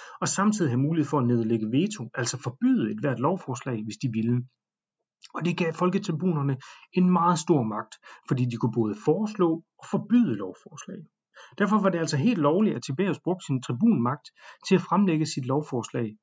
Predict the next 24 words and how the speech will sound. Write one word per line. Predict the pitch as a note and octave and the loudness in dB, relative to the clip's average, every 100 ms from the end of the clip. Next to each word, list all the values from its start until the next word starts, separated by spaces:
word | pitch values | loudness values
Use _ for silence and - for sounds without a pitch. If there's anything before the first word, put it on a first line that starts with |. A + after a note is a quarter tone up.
| _ - | _ 0
direkte | G3 G3 D3 C#3 C3 | 2 4 2 -2 -4
for | C3 | -6
folkeforsamlingen. | - A#2+ A#2 A#2 - G#2 G#2 G#2+ B2 _ _ - - - - | -4 -2 -2 -4 -8 -10 -10 -12 -14 _ _ -20 -20 -20 -4
Men | D#3 D#3+ | 0 2
det | |
gav | F3 | 0
ham | E3 F3+ | 2 2
også | G3+ | 2
mange | F#3+ F#3 | 2 2
fjender, | F3+ - F3+ A3 G#3+ - - | 0 -2 0 0 0 -8 -10
især | - A#3 F3 | -4 -2 0
blandt | C#3 D3+ | 0 -2
nobiliteten | C#3 C3+ C3 B2 G#3+ D#3+ C3+ | -2 -2 -4 -2 -2 -2 -4
og | |
senatorerne, | - C3 B2+ - G3+ A3+ - - G3+ | -4 -2 -2 -2 0 2 0 -4 -6
der | |
følte, | G#3 G#3 F#3+ | -2 0 0
at | C3+ | -2
deres | A#2+ - | -4 -4
magt | D3+ G#3 - - - | -4 -4 -6 -8 0
og | G#3+ G#3+ | 0 0
pengepung | E3+ D#3+ D#3+ B2 A#2 _ | -2 -2 -2 -4 -4 _
blev | - D3+ | -4 -2
truet. | - G#3+ A#3+ G3 | 2 2 4 2